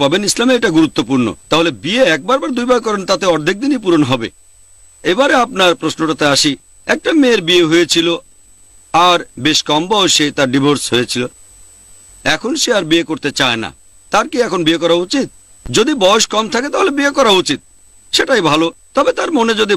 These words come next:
ভয় থাকে, কোনো রকম মানসিক প্রভাব, এরকম বিভিন্ন সমস্যার সে যদি বিয়ে না করে, এ অবস্থায় তার বিয়ে করাই ভালো। গুরুজনেরা, বাবা মা, ভাই বোন তাকে বোঝাতে পারে, তার জন্য পাত্রের খোঁজ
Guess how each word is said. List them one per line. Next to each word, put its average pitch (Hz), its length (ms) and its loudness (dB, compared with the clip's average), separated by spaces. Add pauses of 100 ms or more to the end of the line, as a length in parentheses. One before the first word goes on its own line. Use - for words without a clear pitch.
(100)
ভয় 170 220 2 (100)
থাকে, 185 280 0 (680)
কোনো 240 200 4
রকম 233 160 0 (120)
মানসিক 156 360 2 (140)
প্রভাব, 151 320 0 (440)
এরকম 233 440 2 (480)
বিভিন্ন 180 320 0 (220)
সমস্যার 147 540 0
সে 165 160 2
যদি 143 220 2
বিয়ে 156 180 8 (140)
না 147 80 6 (200)
করে, 147 240 6 (640)
এ 120 180 2
অবস্থায় 202 360 -2
তার 320 160 2
বিয়ে 349 220 8
করাই 254 200 6 (100)
ভালো। 135 160 2 (440)
গুরুজনেরা, 190 680 4 (160)
বাবা 156 280 4
মা, 151 100 4 (180)
ভাই 160 260 6
বোন 151 160 4 (200)
তাকে 277 180 2 (120)
বোঝাতে 160 340 4 (120)
পারে, 131 220 2 (880)
তার 269 200 4
জন্য 311 140 0 (120)
পাত্রের 180 380 2
খোঁজ 156 140 2